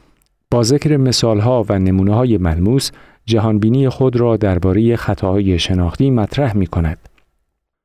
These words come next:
به تایید نویسنده، این کتاب کلید یافتن شادمانی و مسیرهای منتهی به خوشبختی و موفقیت نیست. تلقی و برداشت من این است که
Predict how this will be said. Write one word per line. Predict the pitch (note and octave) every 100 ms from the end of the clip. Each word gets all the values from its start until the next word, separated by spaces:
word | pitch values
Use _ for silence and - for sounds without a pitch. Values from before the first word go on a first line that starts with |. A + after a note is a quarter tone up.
| _ _ _ _ -
به | C3
تایید | C#3 D3+ E3
نویسنده، | C3+ G#2 F#2 F2 G2+ G#2+ B2 D3 - _ _ _ -
این | D3+
کتاب | D3+ C#3 D3+ D#3
کلید | - B2 C3 B2+
یافتن | A#2+ G#2 F2+ - B2 B2
شادمانی | - G#2 F#2+ F#2+ G2 A#2+
و | C3+ B2+
مسیرهای | A#2+ A#2+ - A#2 B2 C3+ A#2+
منتهی | G#2+ F2+ - G2 B2+
به | A2+
خوشبختی | G2 G2 - - F2 - C3 D#3 - - -
و | A#2
موفقیت | F#2+ F#2+ F2+ - G2 G#2 G2+ C3 C3+
نیست. | D#3 B2+ E2 - - _ _ _ _ _ _ _ _
تلقی | A2+ G#2 F#2+ A#2+ C3+
و | C3
برداشت | B2 A#2+ A#2 B2+ - G#2
من | F#2+ G2+
این | A#2+ A#2
است | B2 -
که | D3+ D#3+